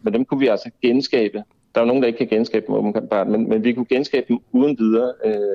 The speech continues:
det tog lidt tid, men det kunne vi gøre. Vi kunne også, øh, genskabe, øh, de der harddiske, selvom, øh, eksperterne sagde, at der var en anden underlig ting. Øh, det var en anden, det var nogle computere, der havde fået udleveret på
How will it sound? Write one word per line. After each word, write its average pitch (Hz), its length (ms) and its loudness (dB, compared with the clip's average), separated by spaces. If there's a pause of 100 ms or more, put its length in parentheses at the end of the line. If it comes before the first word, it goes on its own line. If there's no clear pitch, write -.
(280)
det - 120 -20
tog 160 100 0
lidt 165 120 0
tid, 147 220 0
men 117 160 -2
det 123 100 -4
kunne 127 160 -2
vi 120 80 -2
gøre. 107 300 0 (760)
Vi 127 120 2
kunne 120 180 2
også, 135 340 2
øh, 131 280 2
genskabe, 123 600 0
øh, 107 760 2
de 117 60 -2
der 120 100 0
harddiske, 117 640 -4
selvom, 117 500 -2
øh, 95 260 -2 (260)
eksperterne 117 500 -2
sagde, 107 260 0
at 101 100 -4
der 107 60 -2
var 110 200 0
en 113 180 0
anden 113 200 2
underlig 123 360 0
ting. 120 340 -4
Øh, 110 160 0
det 117 80 -2
var 107 60 2
en 120 160 2
anden, 120 160 2
det 110 120 -6
var 110 60 2
nogle 113 160 0
computere, 131 360 0
der 113 60 -2
havde 101 100 -6
fået 110 80 0
udleveret 113 300 -2
på - 60 -20